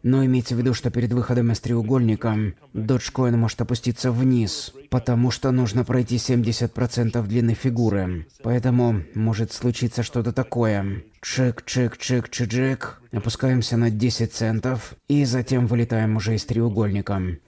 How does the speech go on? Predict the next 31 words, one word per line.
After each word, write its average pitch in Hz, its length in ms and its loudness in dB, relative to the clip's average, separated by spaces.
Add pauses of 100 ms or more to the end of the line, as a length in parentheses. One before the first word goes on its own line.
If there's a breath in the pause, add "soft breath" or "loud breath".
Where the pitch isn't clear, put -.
(140)
Такое 113 320 0
тоже 120 340 0
вполне 117 420 2
возможно. 104 580 0 (380)
Посмотрим 107 500 0
теперь 107 300 0
на 120 200 4
недельном. 110 880 2 (160)
А 107 120 -2
здесь 113 380 -2
мы 107 160 0
видим, 110 400 2
эм, 101 280 -2 (280)
огромную 131 720 2
чашку 123 340 -2
с - 80 -2
ручкой 117 340 0
тоже, 104 560 -2 (200)
как 110 180 -4
и 120 60 2
на 120 180 4
эфире. 95 760 -2 (180)
На 98 160 0
Dogecoin 113 560 0
тоже 113 240 0
видим. 92 580 -2
Формируется 120 760 2
большая 110 440 2
чашка 117 360 -2
с - 80 -4
ручкой. 101 680 -2